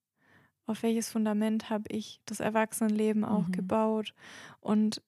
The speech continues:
Speaker 1: Eltern haben eben dieses ängstliche Verhalten auch selbst von den Eltern oftmals
Speaker 2: Ja.
Speaker 1: gelernt. Also das haben wir ja schon ganz oft auch angesprochen. Ähm, und auch hier, wenn du eine Veränderung für dich haben möchtest,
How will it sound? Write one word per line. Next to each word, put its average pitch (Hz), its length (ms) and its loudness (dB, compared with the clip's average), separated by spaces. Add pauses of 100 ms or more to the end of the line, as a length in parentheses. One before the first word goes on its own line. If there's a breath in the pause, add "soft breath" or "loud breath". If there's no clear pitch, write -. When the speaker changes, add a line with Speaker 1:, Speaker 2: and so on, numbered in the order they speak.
(160)
Speaker 1:
Eltern 220 440 2
haben 220 260 4
eben 214 340 4
dieses 214 340 0
ängstliche 214 520 0
Verhalten 214 380 0
auch 240 260 6
selbst 262 300 4
von 208 160 2
den 196 140 0
Eltern 202 320 0
oftmals 196 400 0
Speaker 2:
Ja. 214 100 0
Speaker 1:
gelernt. 208 520 0
Also 202 160 -2
das 202 100 -6
haben 202 120 2
wir 196 80 4
ja 202 60 2
schon 208 160 2
ganz 202 180 2
oft - 260 2
auch 202 160 0
angesprochen. 202 920 0
Ähm, 208 340 2 (640 loud breath)
und 214 380 0
auch 208 220 2
hier, 226 420 4 (340 soft breath)
wenn 240 200 6
du 247 80 6
eine 247 180 8
Veränderung 220 560 4
für 208 160 -2
dich 220 460 0
haben 208 220 4
möchtest, 208 640 0